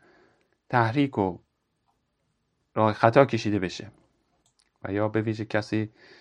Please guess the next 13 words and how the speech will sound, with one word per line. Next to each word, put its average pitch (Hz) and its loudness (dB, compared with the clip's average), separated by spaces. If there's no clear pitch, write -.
اندام 107 -2
جنسی 104 -2
خودش 90 -6
رو 92 -8
لمس 101 -2
کنه. - -14
این 147 -18
کاملاً 113 4
اشتباهه. 123 4
این 98 -4
برای 104 0
ازدواج 104 0
هست. - -10